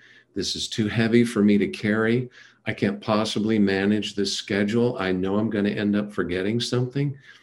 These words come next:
So show me what's important, even in the next five minutes." It's just something as simple as that.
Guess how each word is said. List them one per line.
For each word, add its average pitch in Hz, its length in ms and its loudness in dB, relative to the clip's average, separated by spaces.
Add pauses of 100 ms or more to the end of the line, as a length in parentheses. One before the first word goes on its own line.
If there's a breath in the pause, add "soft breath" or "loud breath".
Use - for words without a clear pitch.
(200 loud breath)
So - 180 -6
show 107 320 0
me 123 160 6
what's 131 280 2
important, 104 680 -2 (160)
even 120 280 4
in 101 140 4
the 95 80 0
next 92 280 -6
five 82 340 -6
minutes." 76 460 -8 (680)
It's - 140 -2
just 143 160 2
something 123 320 0
as 98 140 -4
simple 92 320 -6
as 78 120 -6
that. 76 300 -8